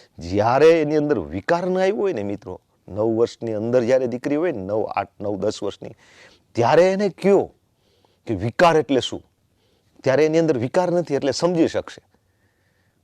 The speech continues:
પછી વિકાર આવ્યા પછી તમે કહેશો તો આપણને એમ થાય કે આપણે એના વિકારને,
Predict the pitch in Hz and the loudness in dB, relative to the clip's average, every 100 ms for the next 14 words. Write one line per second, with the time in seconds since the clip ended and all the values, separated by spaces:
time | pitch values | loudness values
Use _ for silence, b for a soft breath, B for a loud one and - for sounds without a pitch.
0 | - 135 180 120 135 220 208 214 202 196 | -6 -2 -2 -2 0 2 2 2 2 0
1 | 196 202 196 202 196 196 196 202 - 185 | 0 0 0 -2 -2 0 0 0 0 0
2 | 185 185 170 127 - 135 127 117 107 131 | 0 -2 0 -2 0 0 2 0 -2 0
3 | 135 120 | 0 0